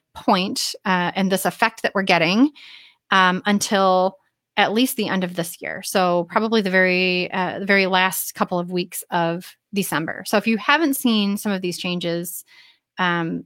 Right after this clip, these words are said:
you know, that I talked about by your rising sign, there's still time, you know?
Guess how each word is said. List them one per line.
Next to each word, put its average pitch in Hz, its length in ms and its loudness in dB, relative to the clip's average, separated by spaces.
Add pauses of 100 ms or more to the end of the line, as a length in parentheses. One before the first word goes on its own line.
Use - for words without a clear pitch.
(120)
you 190 140 -4
know, 175 120 -4
that 180 120 -2
I 175 80 -2
talked 175 260 -2
about 185 220 -2
by 175 80 2
your 170 180 -4
rising 214 380 2
sign, 180 320 -2 (420)
there's 220 220 6
still 175 260 -4
time, - 600 -8 (720)
you 202 80 -2
know? 170 240 0